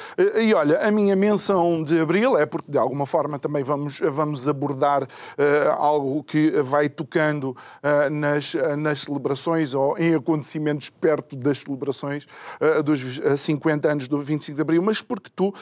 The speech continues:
também colaboraste, eh, neste livro, Abril pelas Direitas, eh, coordenado pelo Rodrigo Pereira Coutinho, o Paulo Jorge, eh,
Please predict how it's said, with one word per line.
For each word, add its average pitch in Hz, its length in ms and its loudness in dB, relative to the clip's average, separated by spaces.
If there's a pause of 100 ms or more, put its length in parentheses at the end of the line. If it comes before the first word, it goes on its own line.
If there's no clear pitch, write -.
(220)
também 226 320 2
colaboraste, 175 960 0
eh, 160 240 4
neste 170 320 0
livro, 165 440 0
Abril 175 420 4
pelas 156 460 4
Direitas, 147 560 0 (340)
eh, 160 320 4
coordenado 156 840 2
pelo 156 280 2
Rodrigo 147 320 0
Pereira 151 260 2
Coutinho, 180 480 0
o 139 60 -2
Paulo 151 560 2
Jorge, 139 420 0
eh, 143 540 2